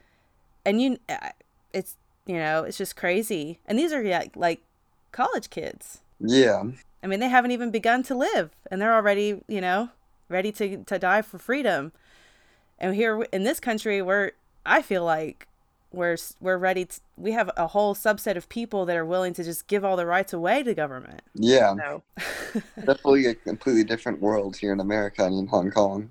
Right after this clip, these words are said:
Speaker 1: Oh, yeah. I'm pretty inspired by them. And so whenever I, I guess I, whenever I hear somebody saying what they're doing is stupid and not,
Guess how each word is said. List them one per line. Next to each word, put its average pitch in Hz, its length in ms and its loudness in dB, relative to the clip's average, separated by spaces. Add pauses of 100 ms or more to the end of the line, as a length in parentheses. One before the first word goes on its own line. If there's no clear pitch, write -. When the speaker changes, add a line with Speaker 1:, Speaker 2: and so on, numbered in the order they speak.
(120)
Speaker 1:
Oh, 208 120 -6
yeah. 185 440 -2 (320)
I'm 185 180 -2
pretty 247 300 -2
inspired 214 500 0
by 165 160 0
them. 147 240 -6
And 156 80 -10
so 165 420 -2
whenever 170 320 -4
I, 165 240 2
I 180 120 -2
guess 214 240 -2
I, 196 140 2
whenever 190 340 0
I 185 100 2
hear 196 180 -2
somebody 180 480 -2
saying 175 520 -2 (640)
what 190 160 -2
they're 185 120 2
doing 196 380 2
is 165 140 -2
stupid 170 680 2
and 160 120 -2
not, 170 260 2